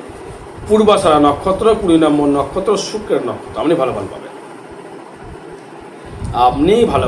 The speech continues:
ফল পাবেন। কারণ দুই, তিন, চার, পাঁচ, ছয় জন্ম সময় বিপদকে প্রত্যারি-, প্রত্যাখ্যান করতে হবে, তবুও কিন্তু ভালো। প্রত্যাখ্যান করতে হলেও কিন্তু আপনাকে কিন্তু ভালো ফল দেবে ধনু রাশি, ধনু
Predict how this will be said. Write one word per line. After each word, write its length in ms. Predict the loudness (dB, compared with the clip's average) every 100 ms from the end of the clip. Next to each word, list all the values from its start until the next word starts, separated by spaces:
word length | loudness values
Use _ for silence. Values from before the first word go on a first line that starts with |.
| 0
ফল 160 | 0 0 -2
পাবেন। 360 | -4 -2 -4 -8 -12 -16 -18 -18 -18 -18 -18 -16 -8
কারণ 240 | 2 2 2 -4 -12 -12 -12 -10 0
দুই, 180 | 4 6 6
তিন, 180 | 6 6 4 4
চার, 220 | 6 6 4 0
পাঁচ, 220 | -2 -2 -6
ছয় 220 | -8 -8 -10 -6
জন্ম 180 | -2 0 0
সময় 240 | 0 -2 -2
বিপদকে 380 | -2 -4 -2 -4 -2
প্রত্যারি-, 380 | -8 -8 -8 -4
প্রত্যাখ্যান 460 | -4 -2 -2 0 -2 -2
করতে 180 | 0 2
হবে, 120 | 2
তবুও 180 | 4 4 4
কিন্তু 120 | 0
ভালো। 140 | -4 -10 -14 -18 -18 -18 -20 -18 -18 -18 -18 -18 -18 -20 -20 -20 -18 -12 -10 -10 -12 -14 -6
প্রত্যাখ্যান 580 | -6 -2 0 2 2 0 0
করতে 280 | -2 2 2 6
হলেও 220 | 8 6 6
কিন্তু 200 | 4 4
আপনাকে 320 | 4 4 2 2
কিন্তু 220 | 2 2 2 0
ভালো 160 | -2 0
ফল 180 | 2 2 0
দেবে 180 | 0 0 0
ধনু 200 | -2 -6 -4
রাশি, 280 | -6 0 0 0 -8 -16 -18 -18 -20 -18 -20 -20 -20 -20 -16 -14 -10
ধনু 180 | -4